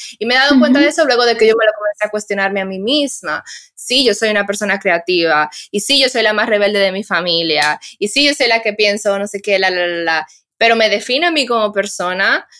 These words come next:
Speaker 1: Yo tiendo a ser la más liberal en un grupo porque soy diseñadora. No, no necesariamente, pero sí está
Speaker 2: No, porque
Speaker 1: vinculado
Speaker 2: eres
Speaker 1: en mis
Speaker 2: como eres.
Speaker 1: gustos. Claro, sí está vinculado en mis gustos, sí está vinculado en la vi-, en la forma en que yo veo la vida,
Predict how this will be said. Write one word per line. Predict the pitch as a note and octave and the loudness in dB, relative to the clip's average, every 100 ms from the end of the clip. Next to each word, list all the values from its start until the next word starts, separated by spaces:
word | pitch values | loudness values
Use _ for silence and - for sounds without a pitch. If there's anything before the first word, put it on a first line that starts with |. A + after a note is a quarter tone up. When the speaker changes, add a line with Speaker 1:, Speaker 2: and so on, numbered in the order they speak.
| _ - | _ -4
Speaker 1:
Yo | A#3 | -2
tiendo | C4+ C4+ D4+ | 0 0 2
a | D#4+ | 0
ser | D#4 D4 | 2 0
la | C4+ | 2
más | B3+ A#3 | 0 0
liberal | B3+ A#3+ A3 G#3+ A3 | 0 2 2 2 0
en | G#3 | -2
un | G3+ | -4
grupo | G3 A#3+ - F#3 _ | -4 -4 -4 -8 _
porque | G#3 B3+ D#4+ G#3 G#3 | 2 2 2 -2 0
soy | - G3 A3 | 0 0 0
diseñadora. | C#4+ A#3+ G3 F3 F3+ G3 B3 F#3+ - _ - | 0 -2 0 -2 0 2 2 0 -6 _ -8
No, | C4+ A#4 G#4+ C#4 | -2 0 2 2
no | D#4 | 2
necesariamente, | D#4+ D4+ D4 C4 B3 E4+ F4 B3 | 0 0 0 2 2 0 0 0
pero | A3 A3 | 0 0
sí | - D4 | 0 2
está | F4 | 2
Speaker 2:
No, | D4+ | 2
porque | A#3 | 2
Speaker 1:
vinculado | G#3+ A3+ | 2 4
Speaker 2:
eres | A#3+ - | 4 4
Speaker 1:
en | |
mis | C#4+ | 4
Speaker 2:
como | A#3+ | 4
eres. | C#4+ B3+ A3 | 2 2 0
Speaker 1:
gustos. | C5+ D5 D5+ D#5 - _ _ _ _ _ _ - | -2 -2 2 0 -2 _ _ _ _ _ _ -4
Claro, | C#4+ C#4 G3+ F#3+ | 0 2 2 0
sí | G#3 | -2
está | B3 C4 | 0 0
vinculado | C4 A#3+ A3 G#3 | 0 2 2 2
en | G3+ | 0
mis | G3 F#3+ | -8 -4
gustos, | A#3 C#4+ B3 A3+ A3+ | -4 -2 0 2 0
sí | - - B3+ | -2 -6 0
está | B3 | 0
vinculado | A#3+ A#3 G#3+ G#3 | 0 0 2 4
en | G#3 | 2
la | G3 | -2
vi-, | G3 | -2
en | G#3 G#3 | -4 -4
la | |
forma | G#3 G3+ G3+ | -4 -4 -4
en | |
que | G3 G3+ | -4 -2
yo | F#3+ | 2
veo | G3+ F#3+ | 2 2
la | F3+ | 0
vida, | F3+ C#4 B3+ A#3 D#4 | 0 0 2 2 0